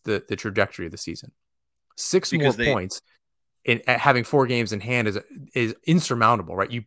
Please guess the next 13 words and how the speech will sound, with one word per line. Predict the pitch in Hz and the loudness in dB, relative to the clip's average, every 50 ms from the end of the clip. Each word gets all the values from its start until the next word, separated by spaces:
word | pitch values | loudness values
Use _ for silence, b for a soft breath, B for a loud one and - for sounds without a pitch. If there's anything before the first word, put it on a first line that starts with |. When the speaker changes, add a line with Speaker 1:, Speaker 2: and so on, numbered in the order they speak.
| _ - | _ -10
Speaker 1:
you | 127 113 | -10 -10
put | - - 170 165 | -4 -4 -4 -2
yourself | 147 127 - 135 110 - | -2 -2 -2 -2 -2 0
in. | 113 | 0
Speaker 2:
Yeah. | 143 139 | 0 2
Speaker 1:
Now, | 113 104 101 95 98 b b b b _ _ - | 4 4 4 2 0 b b b b _ _ -8
forget | - 117 151 147 - 131 | -2 2 2 2 2 -2
the | 123 110 | -4 0
fact | - 120 104 101 - - | 2 4 4 4 2 0
that | 110 95 92 - _ _ _ _ _ _ _ _ _ _ _ _ _ _ _ - B B B B B B | 0 0 0 -2 _ _ _ _ _ _ _ _ _ _ _ _ _ _ _ -20 B B B B B B
they'd | - 127 120 113 | 0 2 2 4
also | 107 107 104 - - 104 | 4 2 2 2 -2 -2
be | 90 98 95 90 90 90 90 - | -2 -4 -6 -4 -4 -6 -8 -10